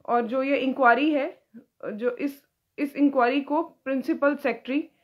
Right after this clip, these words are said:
शालीन, अ, प्रिंसिपल सेक्रेटरी होम शालीन काबरा हेड करेंगे और एडिशनल डीजी पुलिस जम्मू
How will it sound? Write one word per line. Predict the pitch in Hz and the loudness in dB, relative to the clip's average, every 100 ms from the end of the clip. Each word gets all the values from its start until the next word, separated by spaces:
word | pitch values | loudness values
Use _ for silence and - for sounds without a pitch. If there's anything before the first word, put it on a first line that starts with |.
| _ | _
शालीन, | - 262 254 285 311 285 | -4 -2 2 4 4 2
अ, | 233 | -2
प्रिंसिपल | 247 277 277 - 311 | -2 -2 -2 0 0
सेक्रेटरी | 311 254 285 302 | 0 -4 0 0
होम | 233 254 330 | 2 0 0
शालीन | 320 247 262 320 | 0 0 4 2
काबरा | 311 240 208 247 | 4 2 2 0
हेड | 240 214 | 0 -4
करेंगे | 233 214 214 214 226 294 | -2 -2 -4 -4 -4 -6
और | - 254 254 - | -4 -4 -2 -4
एडिशनल | 214 254 - 302 302 | 0 -2 0 0 0
डीजी | 233 220 240 | 0 -4 -4
पुलिस | 277 233 233 247 | -4 -2 -2 -2
जम्मू | 220 202 254 | -6 -4 -6